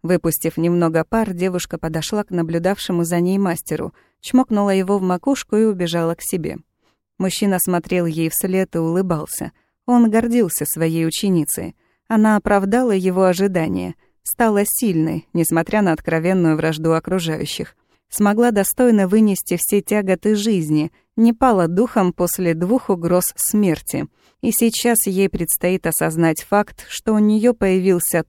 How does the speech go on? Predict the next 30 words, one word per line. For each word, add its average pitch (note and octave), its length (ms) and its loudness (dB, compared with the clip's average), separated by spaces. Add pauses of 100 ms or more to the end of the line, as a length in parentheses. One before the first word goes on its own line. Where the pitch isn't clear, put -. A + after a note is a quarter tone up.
тот, B3+ 280 0 (260)
с - 120 -10
кем A#3 220 2
предстоит F#3 560 -2
связать D#3+ 520 0
судьбу. E3 580 -4 (420)
Как F3 220 2
бы F3 100 2
она E3+ 220 4
ни E3+ 140 4
противилась, E3+ 840 0
но G3+ 220 0
это G3 200 0
неизбежно. F3+ 800 0 (420)
Но A#3+ 160 4
мастер A#3 500 4
знал, G3+ 480 2
она G3 240 0
сможет A3 480 0
преодолеть E3 600 0
внутренние E3+ 640 0
заслоны, E3+ 720 -2
мешающие E3 580 0
поверить E3+ 640 0
и D#3+ 80 -2
довериться, D#3 760 0 (340)
и A3 60 -2
вскоре G#3+ 380 2
осознает E3 680 0
действительность. D3+ 1080 -4